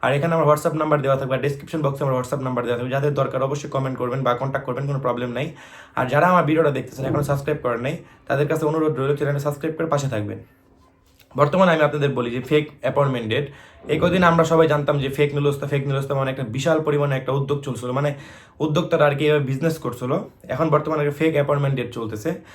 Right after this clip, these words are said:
So এটা আমি আপনাদের বলি, ফেক অ্যাপয়েন্টমেন্ট ডেট যদি আপনাকে কেউ দেয়,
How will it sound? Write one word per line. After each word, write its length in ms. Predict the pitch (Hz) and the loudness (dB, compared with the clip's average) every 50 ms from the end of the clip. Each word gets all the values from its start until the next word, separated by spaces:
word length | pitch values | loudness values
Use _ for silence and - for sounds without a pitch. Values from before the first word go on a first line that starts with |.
| - - - - - - - | -20 -20 -20 -20 -14 -4 0
So 140 | 175 170 175 | 2 2 2
এটা 220 | 175 175 170 180 | 4 4 6 6
আমি 120 | 170 160 | 6 6
আপনাদের 320 | 160 156 - 139 143 143 131 | 2 0 0 2 0 0 0
বলি, 260 | 120 123 127 139 143 | 0 -2 -4 -4 -2
ফেক 280 | - 160 170 185 180 - | 2 2 2 2 2 0
অ্যাপয়েন্টমেন্ট 520 | 131 147 143 170 165 165 170 170 165 151 | 0 2 4 4 4 4 4 2 2 2
ডেট 200 | 127 143 139 139 | 2 0 0 0
যদি 180 | 139 143 151 160 | 0 4 4 4
আপনাকে 300 | 143 147 143 143 139 135 | 4 4 0 -2 -2 0
কেউ 200 | 139 135 127 120 | -2 -2 -2 -2
দেয়, 420 | 107 104 120 120 120 - 185 196 | -2 -2 0 0 0 0 0 -4